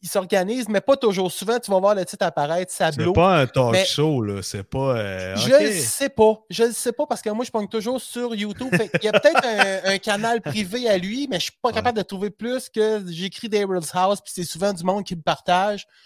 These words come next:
Speaker 1: Fait que peut-être même qu'il est peut-être sur un, un Twitch ou,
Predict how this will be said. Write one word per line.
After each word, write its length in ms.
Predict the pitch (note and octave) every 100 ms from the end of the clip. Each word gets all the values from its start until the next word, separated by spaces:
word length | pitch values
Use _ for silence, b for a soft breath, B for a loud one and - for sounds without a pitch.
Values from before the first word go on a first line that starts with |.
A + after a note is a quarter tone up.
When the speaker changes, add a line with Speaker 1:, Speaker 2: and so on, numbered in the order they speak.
| B B B B
Speaker 1:
Fait 220 | - F3
que 60 | -
peut-être 460 | G#3+ G3+ A#3 A#3 A3+
même 380 | G3+ A#3 A#3 -
qu'il 160 | G3+
est 580 | G3 F#3 F3 E3+ F3 E3
peut-être 200 | G#3+ G#3+
sur 220 | - F3+
un, 560 | F3 D#3+ D3 C3+ C3 A#2+ - E2+ - D2+ - - _ -
un 120 | E3+ D3+
Twitch 440 | E3+ G3+ A3+ A3 F3
ou, 220 | D#3+